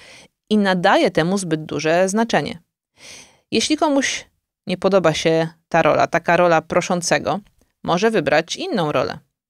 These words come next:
i drogę i wcielić się w rolę obrażonego, czyli wyrazić swoje niezadowolenie do świata i zażądać czegoś, co mu się należy.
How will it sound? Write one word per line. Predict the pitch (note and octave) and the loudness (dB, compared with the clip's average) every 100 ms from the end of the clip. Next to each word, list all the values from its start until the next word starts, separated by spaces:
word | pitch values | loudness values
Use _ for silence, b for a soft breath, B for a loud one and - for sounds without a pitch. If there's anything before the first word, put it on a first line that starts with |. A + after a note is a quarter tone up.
| _ | _
i | - F3 F3 | -4 -2 0
drogę | E3+ D3 - - _ _ | 2 0 -2 -16 _ _
i | C4 | -8
wcielić | - C#4 B3+ - | 0 0 2 0
się | - E3+ G#3 G#3+ | 0 2 0 -4
w | D#3+ | 0
rolę | D#3 D#3 E3 - _ _ | 2 2 0 -4 _ _
obrażonego, | D#3+ D#3 C#3+ D3+ G#3 G#3 - - B B B B | -4 0 0 0 2 2 0 -6 B B B B
czyli | - G#3 G#3 G#3 b _ - | -2 0 0 -2 b _ -8
wyrazić | D3+ D#3+ D#3+ G3+ | 0 2 2 0
swoje | - - A3+ A3 | -2 0 2 2
niezadowolenie | G#3 G3 F#3 E3+ E3 B3 F3+ | 2 2 2 4 4 4 2
do | D#3 | -2
świata | - - C3+ D#3 A#3+ - _ _ _ | -2 -2 2 0 0 -6 _ _ _
i | C4 D4 | 0 2
zażądać | G#3 G3 C4+ C#4+ D#3+ D#3+ | 2 4 2 2 0 -2
czegoś, | - C#3+ E3 B3+ - | -4 -2 0 -2 -4
co | D3+ | -8
mu | D#3 | -8
się | - G#3 | -6 -2
należy. | C#4 F#3 C3+ - | 0 2 0 -6